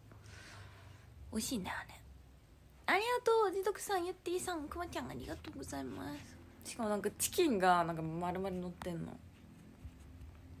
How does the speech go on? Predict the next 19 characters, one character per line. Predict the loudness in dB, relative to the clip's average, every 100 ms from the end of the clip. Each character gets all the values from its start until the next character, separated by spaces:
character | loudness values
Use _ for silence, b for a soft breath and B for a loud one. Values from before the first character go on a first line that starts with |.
| -16 B B B B
サ | -6
ー | -6
ジ | -4
カ | -4
ル | -6
さ | -4 -4
ん、 |
ガ | -4
キ | -6
ガ | -6
ニ | -4 -4
さ | -4
ん、 |
ク | -4 -6
ッ |
キ | -6
ー | -6
さ | -4
ん、 | -4 -4 -6 -8 -8